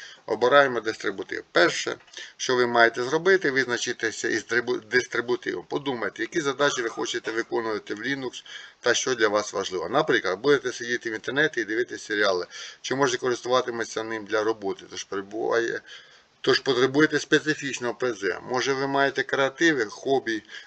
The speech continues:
монтуєте відео у вільний час, або просто хочете щось мінімалістичне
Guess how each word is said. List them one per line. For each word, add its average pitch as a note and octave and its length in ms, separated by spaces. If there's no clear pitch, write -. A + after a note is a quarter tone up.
монтуєте C3+ 560
відео C3 260
у A#2+ 40
вільний B2 300
час, C#3+ 260
або A#2 140
просто B2 360
хочете A#2 400
щось A#2 300
мінімалістичне A#2 840